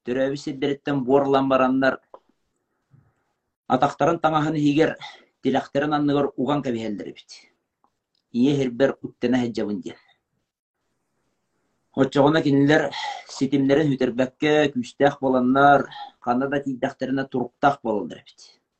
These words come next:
Турук быһаарар киһини. Төһө киһи ыарахан кэмҥэ түбэһэр,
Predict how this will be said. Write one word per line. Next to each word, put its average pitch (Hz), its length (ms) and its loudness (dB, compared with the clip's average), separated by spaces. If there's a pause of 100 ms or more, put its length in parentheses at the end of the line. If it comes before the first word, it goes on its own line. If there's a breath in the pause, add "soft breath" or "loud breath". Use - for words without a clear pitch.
(1000)
Турук 202 280 4
быһаарар 113 480 0
киһини. 127 420 -6 (1300)
Төһө 160 320 4
киһи 160 160 2
ыарахан 160 480 2
кэмҥэ 160 320 -4
түбэһэр, 147 380 -2